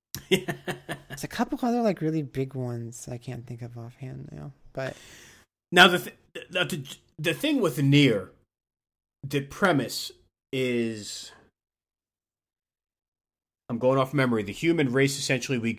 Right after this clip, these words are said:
Speaker 1: we've gone from planet Earth. They've gone to the moon because there is a virus or disease that was planted by aliens on Earth. And you are an android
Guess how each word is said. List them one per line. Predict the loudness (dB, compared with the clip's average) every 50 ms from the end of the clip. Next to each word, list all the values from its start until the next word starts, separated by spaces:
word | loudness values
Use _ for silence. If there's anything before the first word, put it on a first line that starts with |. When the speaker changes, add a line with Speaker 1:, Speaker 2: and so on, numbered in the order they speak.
| -6 -6
Speaker 1:
we've | -6 -4 0
gone | 0 0 0 0
from | -2 -6
planet | -4 -2 0 2 2 0 0 -2
Earth. | -2 -2 -2 -4 -6 -4
They've | -2 -2 -2 -2 -6 -10 -4
gone | 0 0 0 2 0 -2
to | -4 -4
the | -2 -2
moon | 0 2 2 2 2 2 2 0
because | 0 -4 -6 -6 -4 -2 -2 -2 -2 -2
there | -2 -2 0 -2
is | -2 -4 -4
a | -4 -4 -4
virus | -4 -2 0 0 2 0 0 -2 -4 -6
or | -6
disease | -6 -6 -6 -6 -4 -4 -4 -4
that | -6 -6
was | -8 -8 -12
planted | -10 -8 -8 -8 -6 -6 -8 -8
by | -8 -10 -6 -4
aliens | -2 -2 0 0 -2 -4 -4 -6 -6
on | -6 -6
Earth. | -4 -4 -4 -6 -8 -14 _ _ -20 _ _ _ _ _ _ _ _ _ _
And | -4 -2 -2 -2 -2
you | 0 0 2 2 2 0
are | 0 2 2 4 4 2 2 0 -2 -4
an | -6 -6 -4 -4 -4 -6 -6 -8 -12 _ -6
android | -2 0 2 4 4 2 2 0 0 2 4 4 4 2 0 -2 -6